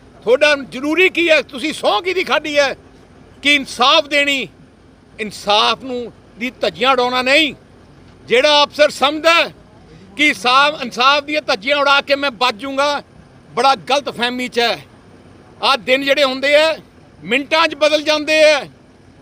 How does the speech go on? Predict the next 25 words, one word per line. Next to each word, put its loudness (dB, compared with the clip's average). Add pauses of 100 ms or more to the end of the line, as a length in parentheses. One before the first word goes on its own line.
(140)
ਆਹੀ 4
ਜਿਹੜੇ 2
ਐਸ -2
ਐਸ -2
ਪੀ -6
ਨੂੰ -10
ਸਲੂਟ -10
ਮਾਰਦੇ 0
ਆ, 0 (560)
ਐਸ -4
ਐਚ 0
ਓ, 4
ਡੀ -2
ਐਸ 0
ਪੀ, -6
ਐਸ -2
ਪੀ, -4 (560)
ਆਹੀ 2
ਫੰਡ 0
ਫਿਰ -2 (120)
ਘਰੇ 0
ਵੀ -4
ਆ 2
ਜਾਂਦੇ -4
ਆ। -6